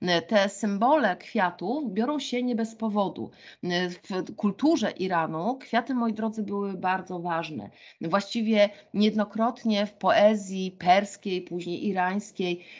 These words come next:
e, mówią, mówiło się o tym, że jest to kraj słowików i kwiatów, że jest to ogród różany, e, czyli podkreślało się splendor Iranu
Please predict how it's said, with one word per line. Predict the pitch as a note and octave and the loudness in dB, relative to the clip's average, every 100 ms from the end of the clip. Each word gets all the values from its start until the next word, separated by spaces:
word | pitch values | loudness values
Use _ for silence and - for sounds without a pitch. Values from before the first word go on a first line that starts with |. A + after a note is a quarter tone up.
| - | -4
e, | E3+ | 0
mówią, | F3+ G#3+ G3 G3+ G#3+ | 2 2 2 0 0
mówiło | - F#3+ G#3 G#3+ | 0 -2 -2 -2
się | G#3 - | -4 -2
o | F#3+ | -2
tym, | G3+ G#3+ F#3+ F3+ | -2 -4 -4 -6
że | F3 F#3 F#3 - - | -2 -2 -2 -4 -4
jest | F#3 F#3+ | -4 -2
to | G3 | -6
kraj | - G3+ G#3 | -6 -4 -4
słowików | - G3 G3 G3+ G#3+ A3 G3+ | -4 -6 -2 0 -2 -4 -8
i | - | -12
kwiatów, | - - E3 D#3+ G2 C#3+ | -8 -2 0 -2 -8 -10
że | E3+ | -6
jest | F#3 G3 | -4 -2
to | G#3 F#3 - | 0 0 0
ogród | F#3+ G#3+ F#3 D#3 | 2 2 0 -8
różany, | D#3 D3+ D3 D3 D3 B2+ - - - | -8 -8 -4 -6 -4 -10 -12 -20 -10
e, | F3 F3+ | -4 -4
czyli | F3+ A#3 A3 | 0 0 0
podkreślało | G#3 - F#3 - A3 C4+ G#3+ | -4 -4 -8 -4 -2 0 -2
się | - F#3 | -4 -8
splendor | - - G#3 B3+ A3+ G3 | -8 -2 0 2 -2 -2
Iranu | G3+ G3 G3 G#3 A3+ C#4+ | -4 0 2 2 2 0